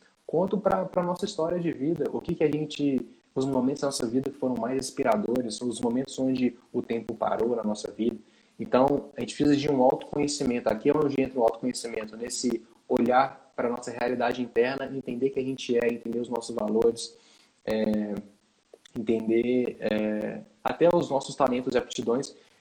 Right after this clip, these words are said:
E aí a gente já começa a, a ir pro, pra terceira ferramenta, que é uma bússola, que vai ser aquilo que vai dar pra gente a direção em todo momento da nossa vida.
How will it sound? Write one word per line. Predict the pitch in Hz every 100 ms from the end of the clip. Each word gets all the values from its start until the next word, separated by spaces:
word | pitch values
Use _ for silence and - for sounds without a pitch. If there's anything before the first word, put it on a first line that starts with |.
| _
E | 135
aí | 139
a | 151
gente | 170
já | 165
começa | - 143 151 - 156
a, | 139 135 135 127 -
a | 131
ir | 135
pro, | - 139
pra | 147
terceira | 143 151 - 151
ferramenta, | 156 147 139 139 151
que | 170 156
é | 156 -
uma | 175 190
bússola, | 165 156 - 135 127 - _ _ _ _
que | 143
vai | 131 135
ser | - 135 135 - - _ _ _
aquilo | - - - 185 202 208
que | - 139
vai | 139 143
dar | 143 151
pra | 151
gente | 143 147
a | 143
direção | 156 151 - 131 135 139
em | 135
todo | 135 135
momento | 139 127 131
da | 131
nossa | 131 -
vida. | 127 113 107